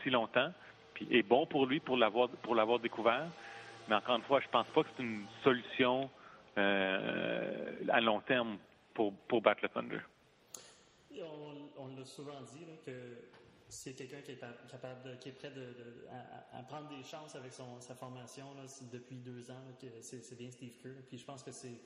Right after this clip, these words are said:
Speaker 2: c'est non seulement, euh, sa capacité à trouver des, des formations qui, euh, sont pas habituelles, puis qui confus-, qui, qui, qui portent à confusion les défenses adverses, mais en plus, c'est de vendre aux joueurs l'idée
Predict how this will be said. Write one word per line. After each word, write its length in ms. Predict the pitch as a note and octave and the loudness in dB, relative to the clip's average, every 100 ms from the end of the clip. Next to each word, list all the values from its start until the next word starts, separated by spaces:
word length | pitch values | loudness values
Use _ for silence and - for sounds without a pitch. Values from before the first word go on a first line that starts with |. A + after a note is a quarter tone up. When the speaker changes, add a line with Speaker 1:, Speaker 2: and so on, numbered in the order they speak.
| - - | -20 -20
Speaker 2:
c'est 100 | - | -14
non 140 | C3 D#3 | -12 -12
seulement, 560 | D3+ C#3 D3 D#3 D#3 D3+ - - _ _ _ - | -12 -12 -12 -12 -14 -16 -20 -20 _ _ _ -14
euh, 40 | B2+ B2+ A2 - - - - | -12 -12 -16 -20 -20 -20 -16
sa 260 | - - C3 | -14 -12 -12
capacité 480 | C#3+ C3 B2+ - D3+ | -12 -12 -14 -12 -14
à 40 | |
trouver 320 | B2+ - C3+ | -14 -12 -12
des, 140 | D3+ C#3 | -10 -12
des 180 | B2 B2 | -14 -14
formations 480 | C3+ B2 A#2+ C#3+ C#3+ | -12 -12 -12 -14 -14
qui, 420 | - B2+ A#2+ A#2+ - _ _ - | -14 -12 -10 -12 -16 _ _ -14
euh, 200 | A#2+ A#2 | -12 -12
sont 160 | A#2 A#2+ | -12 -12
pas 140 | - | -12
habituelles, 540 | B2+ B2 - A#2+ F3+ G#3+ | -12 -12 -12 -12 -14 -16
puis 100 | - | -14
qui 160 | B2+ B2+ | -14 -14
confus-, 520 | B2 B2 A2 C3+ C#3+ B2+ | -12 -12 -12 -16 -16 -14
qui, 140 | C3 | -16
qui, 300 | - C3+ B2 | -14 -14 -14
qui 220 | - C3 - _ _ | -14 -16 -16 _ _
portent 200 | - - | -12 -12
à 40 | - | -16
confusion 340 | A#2+ B2+ B2+ | -16 -14 -14
les 60 | C3 | -14
défenses 320 | B2 C3+ B2+ | -14 -16 -16
adverses, 240 | A#2 D3 - | -16 -14 -12
mais 60 | |
en 80 | A#2 | -14
plus, 220 | D3 D3 - - | -14 -16 -18 -14
c'est 100 | C#3 | -14
de 220 | A#2 A2 | -14 -12
vendre 280 | C3 D#3 D3+ | -12 -10 -14
aux 180 | B2+ A2 | -14 -14
joueurs 440 | A2 B2 C#3+ B2+ A2 | -14 -12 -12 -14 -16
l'idée 260 | G#2+ A#2+ | -14 -14